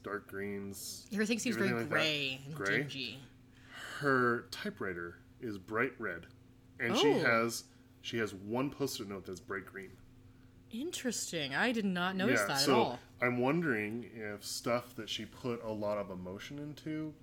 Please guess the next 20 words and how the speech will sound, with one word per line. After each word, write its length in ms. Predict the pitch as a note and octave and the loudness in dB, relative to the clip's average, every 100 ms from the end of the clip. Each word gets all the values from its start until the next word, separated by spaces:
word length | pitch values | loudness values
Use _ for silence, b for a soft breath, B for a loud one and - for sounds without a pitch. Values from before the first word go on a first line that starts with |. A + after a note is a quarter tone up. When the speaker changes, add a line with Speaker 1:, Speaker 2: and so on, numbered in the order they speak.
| - | -14
Speaker 1:
comes 280 | - A2 G2+ | -8 -6 -6
up 140 | F#2+ | -8
in 120 | F#2 | -10
color. 400 | F2+ - G2 F#2+ - - B B B B | -14 -12 -12 -12 -18 -20 B B B B
Because 200 | A2 B2 | -2 -2
if 80 | A#2 | 0
you 80 | A2+ | 0
notice, 380 | B2 G3 C3+ B2 | 2 4 4 2
Speaker 2:
That 60 | - | 2
makes 100 | D#3+ | 4
Speaker 1:
also 280 | G3 - A#2 | 4 4 2
she 80 | |
Speaker 2:
sense. 160 | C#3 A#2 | 4 4
Speaker 1:
lets 220 | A#2 - | 2 2
in, 260 | B2+ A#2 A2+ B B B - - - A#2 - | 2 2 0 B B B -20 -18 -18 -10 2
they 120 | B2 | 4
go 160 | A#2 B2 | 4 2
through 320 | C3 A#2+ C3 | 2 0 0
an 80 | B2+ | -2
exchange 720 | A2+ - C#3 B2 A#2 A2+ G#2+ | 0 0 2 4 2 0 -4